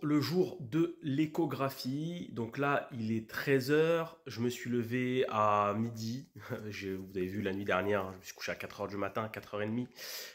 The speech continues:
quatre heures, cinq heures même. Le temps de rentrer, de me mettre au lit, et cetera, cinq heures. Donc, euh, ce matin, off, même si j'ai reçu un appel à neuf heures, j'ai dû répondre, et cetera. Bon. Ça, c'est, euh, business, hein. Business is business.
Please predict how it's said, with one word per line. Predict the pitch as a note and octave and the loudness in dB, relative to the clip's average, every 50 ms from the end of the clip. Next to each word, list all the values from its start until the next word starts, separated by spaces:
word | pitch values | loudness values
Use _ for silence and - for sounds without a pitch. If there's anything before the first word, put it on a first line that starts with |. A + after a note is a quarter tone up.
| - _ | -16 _
quatre | - A2 G#2 - - | -10 -8 -8 -6 -8
heures, | - - | -10 -8
cinq | - - - C#3 C3+ - | -6 -2 0 0 0 2
heures | C#3 B2 A2+ | 2 2 2
même. | A2 G#2 F#2+ F#2 D#2 - - | 2 0 -2 -2 -4 -8 -12
Le | G2 | -12
temps | - - G#2 | -8 -6 -6
de | G2+ G2+ | -4 -2
rentrer, | G2+ G#2 G#2 - - A#2 | -2 -2 -2 0 -2 0
de | A2 | 0
me | G#2 | 0
mettre | G2 G2 G2 - - | 0 -2 -2 -4 -6
au | G2 | -6
lit, | F#2+ F#2+ | -6 -6
et | |
cetera, | - - - F#2+ A#2 - | -8 -12 -12 -14 -12 -10
cinq | - G2 F#2 - G#2 | -10 -12 -8 -4 -4
heures. | G#2 A2 - - - - - - - - - - - | -4 -4 -4 -8 -12 -12 -10 -10 -10 -12 -14 -12 -12
Donc, | - F#2+ - G2 | -12 -8 -6 -6
euh, | F#2+ F#2+ F#2+ F#2+ | -4 -4 -4 -4
ce | F#2 - - | -4 -4 2
matin, | G#2+ G#2+ G#2+ G#2+ B2 A2 - - - | 4 4 4 6 4 2 2 6 6
off, | C3 C#3 C3+ - - | 6 6 6 4 0
même | A#2+ A#2 A2 | 0 0 0
si | - - | 0 -2
j'ai | G#2+ A2 | -2 0
reçu | G#2+ A2 A2 - - | 0 0 0 0 2
un | A#2 A2+ | 2 4
appel | G#2+ G#2+ A#2 A2+ A2 | 4 4 2 2 2
à | G#2+ | 2
neuf | G#2+ G#2+ G2+ G2+ A2 | 2 0 0 0 2
heures, | A2 A#2 A#2 A2+ A2+ | 4 4 4 4 2
j'ai | A2 G2 | -2 -4
dû | F#2 G2 | -4 -4
répondre, | G2+ G#2 G2 - - G#2 G#2+ A2 A2 G#2 | -4 -4 -4 -2 -2 0 2 2 2 0
et | G2 | -2
cetera. | - - - F2+ F2+ G2 G2+ G2 | -6 -8 -8 -6 -2 -2 -2 -2
Bon. | - - - - - - - - - - _ _ _ - | -4 -8 -12 -20 -20 -20 -18 -18 -18 -18 _ _ _ -8
Ça, | - G2 | -8 -6
c'est, | - - F2+ E2+ | -6 -6 -4 -4
euh, | E2 E2 D2+ D2 D2 D2 D#2+ E2+ | -4 -4 -4 -6 -8 -10 -10 -10
business, | F#2+ G#2 G#2 A2+ B2+ C3 C3 - | -10 -6 2 4 4 4 4 0
hein. | G2+ G2+ | -4 -4
Business | G#2+ A2 A#2 C3 C3+ C3+ C3+ | -4 2 4 4 4 4 2
is | B2 A#2 | -2 -6
business. | A2+ B2 B2 A#2+ A#2+ G#2+ F#2+ - - - - | -4 -4 -2 0 2 0 0 -2 -6 -14 -18